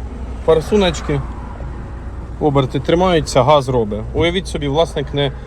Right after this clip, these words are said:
не використовував газ. Бо це невеличкий один і п'ять мінімальним розходом палива. То я думаю, що в принципі газик тут і не потрібно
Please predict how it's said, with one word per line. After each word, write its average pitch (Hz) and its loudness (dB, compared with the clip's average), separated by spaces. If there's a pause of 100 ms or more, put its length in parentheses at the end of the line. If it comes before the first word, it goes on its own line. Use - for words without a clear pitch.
(160)
не 160 0
використовував 131 0
газ. - -2 (280)
Бо 175 0
це 214 2
невеличкий 170 2
один 139 0
і 139 2
п'ять 160 4
мінімальним 127 2
розходом 120 0
палива. 139 4 (360)
То 123 -2
я 120 0
думаю, 123 -2
що - -8
в - -14
принципі 127 -6
газик 120 -4
тут 123 -8
і 127 -4
не 127 -4
потрібно 131 -4